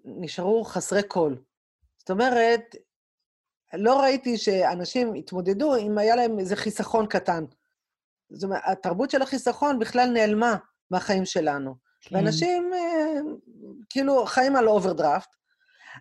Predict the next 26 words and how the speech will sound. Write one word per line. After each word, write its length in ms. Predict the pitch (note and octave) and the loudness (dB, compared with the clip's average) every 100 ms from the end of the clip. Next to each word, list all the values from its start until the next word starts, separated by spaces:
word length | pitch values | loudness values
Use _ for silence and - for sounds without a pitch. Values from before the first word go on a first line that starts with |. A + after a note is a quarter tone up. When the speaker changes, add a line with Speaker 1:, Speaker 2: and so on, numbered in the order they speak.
| - | -4
Speaker 1:
אני 160 | G3 G#3+ | 0 4
רואה 180 | A#3 | 4
עכשיו, 220 | C#4 C4 A3+ | 4 2 0
פתחו 300 | - F#3 B3+ | -2 -2 0
את 100 | A#3+ | 2
הקניונים 500 | F#3+ - F#3 F#3 G#3 G3 | 0 -2 -2 0 0 2
וזה. 240 | E3 C#3 - - | 0 -2 -4 -2
אם 120 | B3+ D4+ | 0 2
לאנשים 380 | C4 A#3 C4+ | 2 2 0
אין 100 | B3 A3+ | 0 0
כסף, 360 | F3 D#3 D3 C#3+ | -2 -2 -4 -6
אז 160 | D3 | -2
מה 80 | A3+ | 0
הם 100 | D4+ | 2
עושים 260 | E4 - A#3 | 0 0 -2
שמה? 300 | - C#3 A#2+ A#2+ _ _ _ _ _ _ | -2 -4 -6 -12 _ _ _ _ _ _
מה 160 | F#3+ C4+ | 0 2
עושים 400 | D#4+ D4+ C#4+ C#4 | 4 2 0 0
אנשים 300 | B3+ C4 A#3+ | 0 0 2
באיקאה? 460 | A3 G#3 F#3+ C#3+ A2 - _ _ _ _ _ _ _ - | 0 0 0 0 -2 -14 _ _ _ _ _ _ _ -4
ואני 180 | G#3+ D4+ | 0 2
אומרת, 280 | F4 E4+ B3 | 2 2 2
"רגע, 480 | B3 F4 C4 F#3+ B2+ - _ _ _ | 2 2 2 0 0 -8 _ _ _
יכול 480 | F#3 - C#3 E3+ C#4+ | -4 -4 -2 2 4
להיות 540 | E4+ G#3 G3 B3 A3+ | 4 4 4 4 2
שגם 680 | A3 - F3+ D#3+ D#3 F3+ A#3 | 0 0 0 0 2 2 2